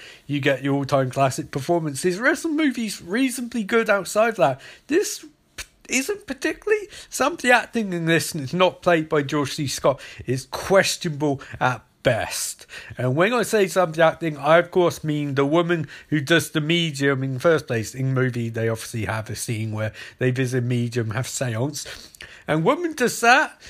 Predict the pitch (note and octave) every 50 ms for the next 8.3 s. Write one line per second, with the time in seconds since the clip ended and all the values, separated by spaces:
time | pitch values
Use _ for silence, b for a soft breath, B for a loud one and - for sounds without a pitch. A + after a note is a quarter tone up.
0 | B B B B B _ _ - - B3 D#4+ F#4 F4 - - G4 D#4+ A#3 F3 -
1 | - - G#3+ F#3+ G3 F#3+ F3 D#3 C3 - - G3+ G3 E3+ D#3 E3 F#3 D3+ - -
2 | A2 F#2 F2+ F2+ - - C3 B2+ B2+ B2+ C3+ C#3 C3 G2+ E2+ E2+ - - - D3
3 | C#3 C3+ D3+ C#3+ C#3 - - E3 D#3+ D#3 - - - - - B B B B B
4 | B - G3+ A3+ G3+ - - - F3 F#3 F3 G3+ A#3 A3+ - A#3+ - - - -
5 | - D#3+ E3 F3+ F3 - - - A3+ A3 A3 A3+ A#3+ A#3+ B B B B B B
6 | B E3 E3 E3+ F#3 G#3 F#3+ F3 G3+ G3 F3+ E3+ E3+ E3+ E3+ E3 E3+ F3 D#3+ D#3+
7 | D#3+ D#3+ E3 F3 D#3 D3+ D3 D3 D#3 D3 D3 D#3 D#3+ D#3 - - - D#3+ D3 C#3
8 | C3 B2+ - - -